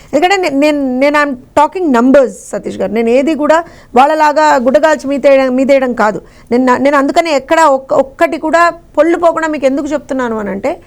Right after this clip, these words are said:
నేను వాస్తవాలు, నంబర్స్, ఫిగర్స్, వాటికి సంబంధించినటువంటి జీవోలతో సహా మీకు చెప్తాను నేను. ఎందుకనంటే, నాకు తెలిసి మా ప్రభుత్వ హయాంలో ఏం చేశారు అని అంటే, అప్పుడు ఈ ఆధునీకరణకు సంబంధించి, అలానే మరమ్మతులు, repairs and renovations ఉంటాయి కదా, వాటన్నిటికీ సంబంధించి ఎక్కడికక్కడ నిధులు ఇచ్చుకుంటూ వెళ్ళాం.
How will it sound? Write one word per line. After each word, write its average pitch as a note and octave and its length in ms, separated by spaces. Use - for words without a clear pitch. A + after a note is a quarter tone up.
నేను C4+ 240
వాస్తవాలు, D4 680
నంబర్స్, C#4+ 760
ఫిగర్స్, C#4 580
వాటికి C#4 340
సంబంధించినటువంటి C#4 760
జీవోలతో E4 580
సహా C#4+ 200
మీకు D#4 240
చెప్తాను A#3 280
నేను. F#3 160
ఎందుకనంటే, E4 460
నాకు D4+ 280
తెలిసి C#4 440
మా B3+ 240
ప్రభుత్వ C4 400
హయాంలో A#3 640
ఏం F4+ 200
చేశారు D4+ 340
అని A#3+ 160
అంటే, A#3 180
అప్పుడు E4+ 280
ఈ D4+ 260
ఆధునీకరణకు C4+ 720
సంబంధించి, B3 640
అలానే B3 400
మరమ్మతులు, B3 880
repairs C4 500
and B3 140
renovations B3 500
ఉంటాయి A3 240
కదా, E4+ 120
వాటన్నిటికీ D4 440
సంబంధించి C4 520
ఎక్కడికక్కడ C#4 380
నిధులు C4+ 320
ఇచ్చుకుంటూ B3+ 380
వెళ్ళాం. A#3+ 280